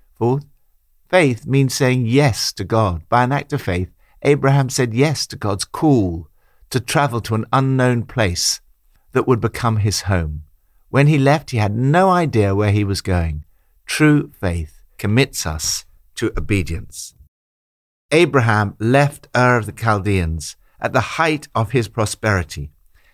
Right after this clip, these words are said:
He heard God's call and obeyed and went. He didn't know where he was going, but he knew with whom he was going. His faith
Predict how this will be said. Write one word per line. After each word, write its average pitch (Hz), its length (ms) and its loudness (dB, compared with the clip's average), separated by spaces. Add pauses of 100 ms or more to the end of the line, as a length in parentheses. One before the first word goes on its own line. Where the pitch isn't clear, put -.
(140)
He 143 200 4
heard 156 480 4
God's 120 280 -2
call 104 440 -2
and 110 140 0
obeyed 131 580 2
and 98 220 -2
went. 92 340 -2 (200)
He 220 100 -10
didn't 247 260 0
know 226 160 6
where 220 240 4
he 214 80 4
was 196 160 2
going, 185 500 4 (560)
but 127 120 2
he 135 160 4
knew 170 360 6
with 151 300 4
whom 92 400 2 (260)
he 104 140 0
was 92 180 0
going. 80 440 -4 (220)
His 117 200 0
faith 156 420 0